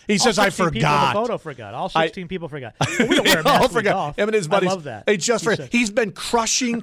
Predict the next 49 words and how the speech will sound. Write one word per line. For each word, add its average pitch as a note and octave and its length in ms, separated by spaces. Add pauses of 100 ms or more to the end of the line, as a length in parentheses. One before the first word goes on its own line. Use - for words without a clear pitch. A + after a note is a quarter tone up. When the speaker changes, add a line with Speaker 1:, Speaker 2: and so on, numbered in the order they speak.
(120)
Speaker 1:
<laughs> C3 160
businesses F3+ 640 (220)
all C4 240
throughout C#4 340
Western A3 300
New G#3 60
York, E3+ 220 (340)
destroying C#4+ 560
businesses. G#3+ 680 (300)
He B3 140
has A#3 220
told B3 320
us D3+ 240 (200)
that F3+ 200
this A#3 160
flu C4 300
is A3 140
so A3 220
deadly. G#3+ 420 (180)
I G3+ 100
know C4+ 160
what C#4+ 200
you're G3 80
thinking, A#2 340
folks. C3+ 280
You're, F#3 80
a F3+ 40
lot A#3 180
of A#3 80
you A#3 100
are F3 40
thinking F3+ 260
like C#3+ 140
me. D3 160 (180)
It's - 160
so B3+ 160
deadly, G#3 320
people G#3 260
don't F#3+ 180
even E3+ 160
know E3 140
they D#3 140
have D3 180
it. C3+ 100
They C#3 100
gotta B2+ 180
get A#2 160
tested, G#2 400
right? D#3+ 200